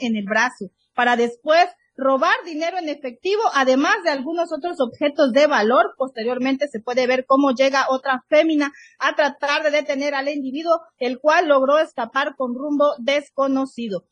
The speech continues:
Posteriormente al lugar se presentaron elementos de la policía municipal,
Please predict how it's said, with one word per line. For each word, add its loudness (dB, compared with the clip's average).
Posteriormente 4
al 2
lugar 0
se -8
presentaron 0
elementos 0
de -2
la -2
policía -2
municipal, 0